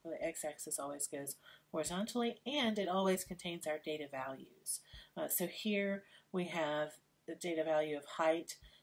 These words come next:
in feet. Uh, for histograms, our data values are always gonna be numerical. If it's not numerical, then it's called a bar chart, not a histogram, and the bars don't touch for a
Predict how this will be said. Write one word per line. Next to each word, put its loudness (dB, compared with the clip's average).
in -4
feet. -2
Uh, -6
for -2
histograms, 0
our 2
data 2
values 0
are -2
always 2
gonna -6
be -8
numerical. -6
If 4
it's 2
not 0
numerical, -2
then -2
it's -4
called -4
a -6
bar 2
chart, -4
not -8
a -8
histogram, -6
and 0
the -2
bars 2
don't -8
touch -2
for -4
a -10